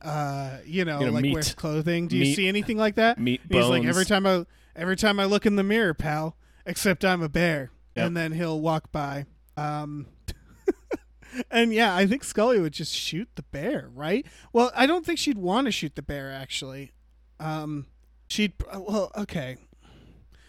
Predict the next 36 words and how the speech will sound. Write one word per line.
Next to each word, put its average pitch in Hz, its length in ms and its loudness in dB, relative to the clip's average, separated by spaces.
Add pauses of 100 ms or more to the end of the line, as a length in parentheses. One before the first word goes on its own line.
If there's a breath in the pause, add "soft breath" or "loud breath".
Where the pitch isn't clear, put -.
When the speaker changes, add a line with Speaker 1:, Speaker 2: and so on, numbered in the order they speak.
Speaker 1:
She - 200 0
likes 269 360 0
dogs. 190 760 0
I 208 100 4
don't 269 340 0
know 269 220 4
if 233 100 0
she 220 180 -2
likes 196 300 -2
bears, 170 640 -6
to - 80 -14
be 143 160 -6
honest. 165 400 -6
Speaker 2:
It's 131 120 -2
a, 135 60 2
it's 127 140 0
a 123 100 0
big 131 220 0
question 143 400 -4
mark. 87 240 -10
Yeah, 113 140 -4
we 92 120 -8
don't, 113 340 -4
we 113 140 0
don't 117 340 -4
have 127 300 -4
Speaker 1:
We 190 80 2
Speaker 2:
this - 140 -2
Speaker 1:
don't 202 140 4
Speaker 2:
information 180 560 -2
Speaker 1:
know 139 60 -4
Speaker 2:
about, 139 280 -6
Speaker 1:
about 98 80 -10
Speaker 2:
about 92 260 -10
Scully. 95 420 -8
Yeah. 95 180 -8